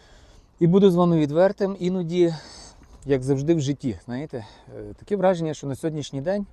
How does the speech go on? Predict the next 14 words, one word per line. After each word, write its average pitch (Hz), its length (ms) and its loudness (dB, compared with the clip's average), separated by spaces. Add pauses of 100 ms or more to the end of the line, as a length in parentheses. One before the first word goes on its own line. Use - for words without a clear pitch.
(800)
навчилися 123 640 -2
вже 110 320 -6 (1300)
продавці 131 540 -2
перевіряти 139 580 -2
автомобілі. 123 640 -6 (540)
Давайте 104 180 -18
ми 98 100 -12
з 95 60 -14
якогось, 101 440 -10 (280)
напевно, 110 260 -12
з - 60 -16
цієї 104 260 -6
сторони 107 320 -10
підемо. 123 420 -10